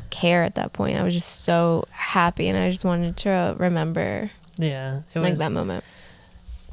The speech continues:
Speaker 2: And it was funny 'cause, like,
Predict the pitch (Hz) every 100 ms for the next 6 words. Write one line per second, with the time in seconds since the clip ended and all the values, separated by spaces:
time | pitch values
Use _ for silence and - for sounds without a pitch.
0 | - - 160 151 143 147 151 - - -
1 | - 175 160 - 185 233 208 - 151 147
2 | 147 143 143 - - - - - 165 139
3 | 139 -